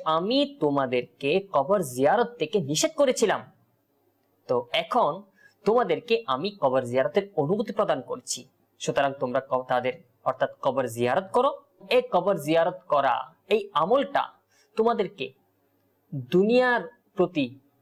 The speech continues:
অনীহা সৃষ্টি করে দিবে এবং আখিরাতের স্মরণ বাড়িয়ে দিবে। আর আসলেই, প্রিয় ইসলামী ভাইরা, কবর জিয়ারত এটা এমন একটা উত্তম আমল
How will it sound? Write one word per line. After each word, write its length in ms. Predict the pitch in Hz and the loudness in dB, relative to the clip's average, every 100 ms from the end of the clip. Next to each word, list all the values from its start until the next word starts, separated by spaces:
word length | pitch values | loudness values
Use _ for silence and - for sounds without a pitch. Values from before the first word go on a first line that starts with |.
| - | -4
অনীহা 380 | 165 160 160 233 | -2 0 -2 -2
সৃষ্টি 380 | - 160 - 139 | -4 -8 -8 -6
করে 200 | 131 135 | -4 -4
দিবে 220 | 131 - _ _ _ - | -12 -16 _ _ _ -6
এবং 180 | 127 135 - - | -4 -4 -8 -4
আখিরাতের 560 | 180 180 226 202 180 135 _ _ _ _ _ _ - | -2 -2 -2 -4 -4 -12 _ _ _ _ _ _ -10
স্মরণ 420 | - 156 147 127 | -2 0 0 -2
বাড়িয়ে 280 | 113 127 156 | -10 -18 -20
দিবে। 180 | _ _ _ _ _ _ _ _ _ _ _ | _ _ _ _ _ _ _ _ _ _ _
আর 80 | 202 202 - | -10 -10 -8
আসলেই, 420 | 180 247 160 147 _ _ _ _ _ | -4 -2 -4 -8 _ _ _ _ _
প্রিয় 120 | 143 | -6
ইসলামী 320 | 131 - 120 | -4 -6 -6
ভাইরা, 180 | 117 - - _ | -6 -6 -10 _
কবর 240 | 220 226 202 | 0 0 0
জিয়ারত 420 | 127 127 120 139 - | -2 -2 -2 -6 -10
এটা 180 | 151 - | -10 -8
এমন 240 | 160 170 220 | -4 -2 -2
একটা 340 | 220 - 202 190 | -2 0 0 -2
উত্তম 480 | 180 _ - 208 - | -10 _ -2 -2 0
আমল 500 | 123 131 139 117 | -2 0 0 -2